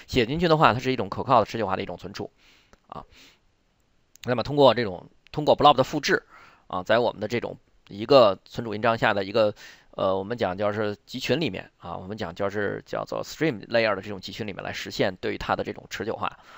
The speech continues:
啊的这种复制啊。那么这个是我们需要去了解的啊。那么对于这种存储的，对于这种 Azure 的驱动器的话，实际上本身放在这个 Azure 存储服务上的这些，这些磁盘都是持久的啊。那么后面我们还介绍说，那么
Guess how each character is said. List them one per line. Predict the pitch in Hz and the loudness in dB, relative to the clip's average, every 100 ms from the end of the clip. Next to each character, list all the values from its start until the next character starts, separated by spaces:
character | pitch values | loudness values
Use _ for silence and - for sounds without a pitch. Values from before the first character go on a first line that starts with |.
| - - | -20 -10
啊 | 87 85 | -6 -4
的 | 80 104 | -4 -6
这 | - | -6
种 | 95 | -10
复 | - 113 | -10 -10
制 | - - _ _ _ _ _ - | -10 -12 _ _ _ _ _ -20
啊。 | - _ _ | -20 _ _
那 | 135 | -4
么 | 131 117 - _ _ _ | -2 -2 -4 _ _ _
这 | - | 2
个 | 151 | 2
是 | 107 120 | 2 -2
我 | 95 | -4
们 | 92 104 | -8 -10
需 | - | 0
要 | 135 107 | 4 4
去 | - | 2
了 | 98 92 | 0 0
解 | 101 - | -2 -6
的 | - _ _ _ | -10 _ _ _
啊。 | - 95 | -10 -8
那 | 139 | -6
么 | 143 | 0
对 | 165 | 2
于 | |
这 | 196 | 4
种 | 185 95 | 4 2
存 | - 190 | -4 -4
储 | - | -6
的， | - - | -10 -4
对 | 156 | -2
于 | 147 | 2
这 | 196 | 2
种 | 117 87 - - | 2 -2 -10 -2
Azure | 151 196 | 2 4
的 | 104 | 4
驱 | - | 0
动 | 113 | -6
器 | - | -2
的 | 107 | 0
话， | 101 | 0
实 | 98 113 | -2 -2
际 | 139 | 0
上 | 113 98 - - _ | 0 0 -8 -20 _
本 | 113 | 0
身 | 110 185 | 2 4
放 | 185 139 | 6 8
在 | |
这 | 120 139 | 6 6
个 | 110 - _ _ | 2 -2 _ _
Azure | 170 208 156 | 4 6 6
存 | - | 2
储 | 131 - | -6 -6
服 | - | -6
务 | 107 | -4
上 | 113 | -2
的 | 101 | -2
这 | 107 | -6
些， | - | -6
这 | 107 127 | -4 -4
些 | 123 | -4
磁 | 110 - | -4 -6
盘 | 107 90 - - - | -6 -6 -8 -20 -8
都 | - | -4
是 | 110 | -4
持 | - - | -6 -6
久 | 95 58 | -6 -6
的 | - _ - - - | -12 _ -20 -20 -6
啊。 | - | -2
那 | 165 | 4
么 | |
后 | 185 | 8
面 | 233 156 | 10 10
我 | |
们 | 151 | 10
还 | 196 | 10
介 | 196 | 10
绍 | 180 156 | 10 10
说， | 170 | 8
那 | 180 180 | 6 6
么 | 156 | 4